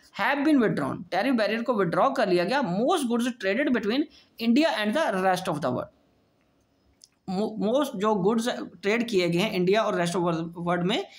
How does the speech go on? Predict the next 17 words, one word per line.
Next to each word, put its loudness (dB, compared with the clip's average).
ठीक -2
है, -4
उसमें 0
और 4
ज़्यादा 2
कॉम्पिटिटिवनेस -2
लाने 0
के -2
लिए, 0
ताकि -2
हमारा 2
सामान 0
और 2
देशों 0
में 2
भी, 0
अ, -4